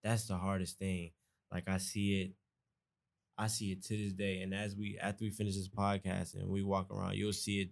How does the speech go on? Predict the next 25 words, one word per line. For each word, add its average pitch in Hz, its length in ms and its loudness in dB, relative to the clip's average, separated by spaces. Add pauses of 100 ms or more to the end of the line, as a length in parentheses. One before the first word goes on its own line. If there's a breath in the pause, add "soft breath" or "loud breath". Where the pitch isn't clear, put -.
you'll 110 260 0
see, 104 180 -2
and 101 100 0
I 101 60 0
know 104 180 0
you've 110 220 -2
seen 98 280 -4
it, 92 140 -6 (480 soft breath)
just 95 200 -2
people 104 280 0
who 98 460 0 (2250)
pretend 127 600 4
to 117 100 -2
be 104 180 0
something 104 760 -2 (440)
they're 95 160 0
not, 104 420 -2
and 92 140 -6
deep 110 240 0
inside, 95 560 -2
they 92 120 -6
know 98 460 -2 (260)
that's 92 200 -6
not 95 200 -4 (100)
them. 90 320 -4